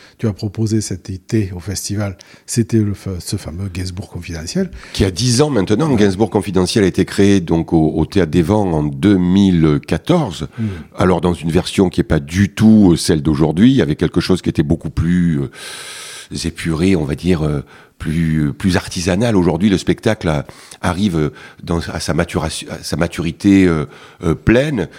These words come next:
Speaker 2: C'est un spectacle qu'on tourne un peu partout, euh, et, euh, qui, qui en fait, euh, donne, montre un, un visage un peu inconnu de, de Gainsbourg. On
Speaker 1: Gainsbourg.
Speaker 2: a, on connaît bien Gainsbourg,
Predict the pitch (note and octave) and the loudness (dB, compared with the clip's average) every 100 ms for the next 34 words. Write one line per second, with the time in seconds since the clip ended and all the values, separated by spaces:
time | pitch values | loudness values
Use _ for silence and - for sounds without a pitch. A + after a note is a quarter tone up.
0 | - - F2 E2+ F2 E2+ - D#2+ - E2 | -20 -6 -4 -2 -4 -4 -2 -6 -2 0
1 | D#2 D2+ F2 E2 - A2+ D3+ C3 D#2 - | 0 0 0 -2 -2 2 4 4 2 -2
2 | - - - - F#2 F#2 F2+ D#2+ D#2 D2 | -18 -20 -16 0 4 6 4 4 2 0
3 | D2 C#2+ D2 - - - A2 G2 F2+ - | -2 -4 -6 -8 -10 -2 0 0 -2 -8
4 | F2+ E2+ E2+ - A2+ - F2 - - - | -4 -2 -2 -2 -4 -4 -8 -8 -20 -20
5 | - A2+ D#2 D2+ A#2+ F#2 E2 D2 E2+ B2 | -14 -12 -4 0 2 2 0 0 0 0
6 | A2 F#2 E2+ F2 E2+ F#2 A#2 B2 A2+ F2 | 0 -2 0 0 2 2 2 2 0 -4
7 | - F2 E2+ G2+ F#2 - G#2 B2 B2 F2+ | -4 -2 4 4 4 4 6 8 6 6
8 | D#2 D2+ D#2 E2+ C#2+ C#2 D#2 D2+ D2 D#2 | 4 4 2 2 0 0 2 2 2 2
9 | D#2 D2 - - - - E2+ G2+ F2 D#2 | 2 0 -10 -20 -8 -2 0 2 0 2
10 | G#2 A2+ F#2+ F#2 E2 G2 B2+ A#2+ | 4 4 2 0 2 0 0 -4